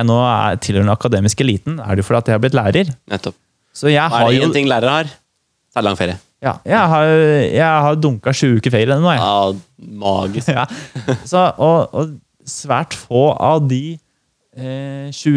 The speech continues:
Speaker 1: ukene, det er bare en, kanskje jeg må bruke,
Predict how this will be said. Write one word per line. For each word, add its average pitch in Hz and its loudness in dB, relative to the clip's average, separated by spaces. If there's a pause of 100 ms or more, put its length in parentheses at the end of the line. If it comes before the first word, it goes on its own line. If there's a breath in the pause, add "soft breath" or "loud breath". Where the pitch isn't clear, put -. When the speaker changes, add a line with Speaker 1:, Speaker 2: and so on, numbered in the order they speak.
Speaker 1:
ukene, 160 2 (500)
det 131 0
er - 2
bare 127 2
en, 156 0 (960)
kanskje 120 -2
jeg 131 0
må 151 2
bruke, 139 -2